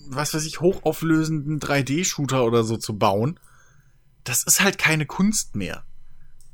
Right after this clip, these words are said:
Du kannst dir so viel, das ist auch keine Frage des Budgets mehr im Prinzip. Du kannst dir so viele Assets und schieß mich tot mittlerweile für ein paar Euro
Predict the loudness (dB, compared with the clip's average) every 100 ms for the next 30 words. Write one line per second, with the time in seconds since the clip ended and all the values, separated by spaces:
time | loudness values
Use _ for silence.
0 | -20 -8 -4 2 4 4 2 4 0 0
1 | 6 6 6 2 -8 -18 -14 -6 -2 -2
2 | 0 2 2 4 2 2 0 2 0 -2
3 | -2 0 2 2 2 0 -2 -2 -6 -8
4 | -8 -8 -10 -16 -16 -16 -16 -16 -16 -2
5 | 0 2 0 0 -2 -2 4 4 4 0
6 | -2 0 0 -2 -4 -2 -4 -4 -6 -6
7 | -2 -2 0 -2 -2 0 0 -2 -4 -6
8 | -2 -4 -2 -2 -2